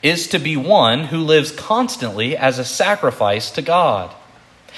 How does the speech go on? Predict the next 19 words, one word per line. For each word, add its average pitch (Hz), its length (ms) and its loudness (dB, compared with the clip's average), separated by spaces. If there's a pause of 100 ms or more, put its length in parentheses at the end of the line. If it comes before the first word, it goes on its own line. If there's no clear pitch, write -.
(140)
and 175 200 0
who 208 160 2
ought 208 300 2
to 202 100 0
be 170 160 0
transformed, 131 1040 0 (420)
changed 220 640 0
for - 200 -2
the 180 100 0
better, 156 440 2 (400)
by 131 140 6
having 185 380 0
a 147 40 -2
mind 143 540 2
that 135 160 2
is 131 100 -6
constantly 131 720 -4
being 156 420 -2
renewed, 143 600 -2